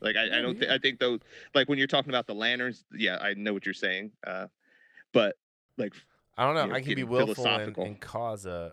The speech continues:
Speaker 2: a significant amount of fear, too. So,
Speaker 1: So,
Speaker 2: through
Speaker 1: but
Speaker 2: force of will.
Speaker 1: anyway, back,
Speaker 2: <laughs>
Speaker 1: back to Small-, or I was about to say Smallville. Well, we, we are in Smallville,
Speaker 2: Yeah, back to
Speaker 1: technically.
Speaker 2: Smallville. Back to Soups and Lolo.
Speaker 1: It, it's gonna be interesting to see, because we know he has powers, or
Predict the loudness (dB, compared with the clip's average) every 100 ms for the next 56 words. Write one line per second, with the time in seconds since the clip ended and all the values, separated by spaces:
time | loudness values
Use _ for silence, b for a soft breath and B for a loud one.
0 | -14 -18 -12 -12 -12 -8 -4 -4 -4 -6
1 | -6 -8 -10 -14 -16 -16 -20 _ -18 -14
2 | -14 -14 _ _ _ -18 -16 -18 _ _
3 | _ _ -20 _ -20 -20 -18 -12 -4 -4
4 | -4 -12 B B 4 4 4 2 4 4
5 | 2 0 2 4 4 0 -16 _ -8 0
6 | 0 2 0 0 2 4 4 2 -2 -4
7 | -6 -6 -8 -6 -6 -2 0 0 0 4
8 | 6 6 4 4 6 6 6 4 0 0
9 | 4 4 6 6 4 0 2 2 0 -4
10 | -8 _ _ _ 2 2 2 -4 -4 -4
11 | -4 0 0 0 -2 2 4 4 4 2
12 | 4 2 2 2 2 2 2 0 -2 -2
13 | -4 -2 -2 -2 -4 -4 -4 -6 -8 -12
14 | -12 -10 -12 -14 -8 -6 -6